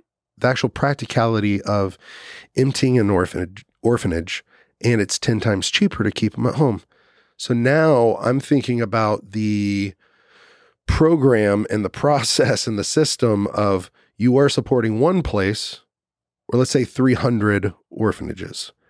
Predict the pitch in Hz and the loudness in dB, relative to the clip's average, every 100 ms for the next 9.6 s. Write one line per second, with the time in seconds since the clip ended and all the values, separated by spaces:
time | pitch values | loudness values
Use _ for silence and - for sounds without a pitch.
0 | _ _ - 95 113 - 131 120 139 143 | _ _ -8 -4 -2 0 -2 0 2 4
1 | 120 113 110 104 104 92 113 131 143 117 | 4 2 0 -2 -2 0 0 2 2 2
2 | 107 - - _ - 139 - 120 107 101 | 0 -4 -20 _ 0 2 2 2 4 2
3 | 98 101 107 104 101 95 104 90 - 104 | 0 2 2 2 0 0 -2 -2 -2 -2
4 | 82 90 98 117 117 95 92 _ - - | 0 -2 0 2 2 0 -4 _ -6 -4
5 | - 110 - 113 117 - 101 95 92 87 | 0 -2 -2 0 2 2 0 0 -2 -4
6 | - 98 95 85 85 - - 95 85 82 | -4 -2 -2 -2 -6 -8 -4 0 2 0
7 | 76 - - - - _ - 107 87 82 | -2 -10 -20 -20 -20 _ 0 0 0 -4
8 | 80 - 101 104 - 90 80 78 - - | -6 -4 -2 -2 0 -2 -2 -4 -6 -2
9 | 101 90 104 98 87 | 0 2 2 2 0